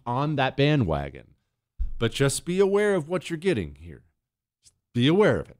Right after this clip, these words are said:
That's all I'm saying. Be aware of it. Be aware that you need food. You need an emergency food supply. Now listen, you know I use My Patriot Supply,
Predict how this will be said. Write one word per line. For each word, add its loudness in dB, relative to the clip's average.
That's -16
all 0
I'm 0
saying. -8
Be 4
aware 4
of -14
it. -20
Be 2
aware 4
that -2
you 0
need 0
food. -8
You 0
need -2
an 2
emergency -2
food -2
supply. -6
Now 2
listen, -2
you 2
know 4
I 2
use 0
My -4
Patriot -8
Supply, -10